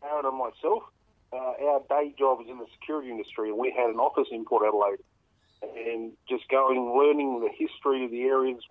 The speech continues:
uh, going on history tours, crime tours, and research into the paranormal was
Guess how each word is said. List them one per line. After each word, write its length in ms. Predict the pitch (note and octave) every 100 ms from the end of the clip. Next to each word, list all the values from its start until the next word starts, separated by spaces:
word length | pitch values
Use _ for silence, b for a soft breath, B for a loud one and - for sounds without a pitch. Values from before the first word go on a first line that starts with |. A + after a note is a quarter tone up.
| -
uh, 200 | A2 A#2 A2+
going 240 | C3 C3
on 140 | B2 A2
history 380 | C#3 - B2+ B2 C3
tours, 220 | C3 B2 -
crime 260 | C3 C3 B2+
tours, 360 | C3+ C3 C3 B2+ _ _ _ _ _ G2
and 320 | A2+ A2 A#2
research 400 | C#3 - B2+ A#2+ -
into 200 | A#2+ A2+
the 60 |
paranormal 680 | - - A#2+ A#2 B2+ B2 A2
was 240 | B2+ A#2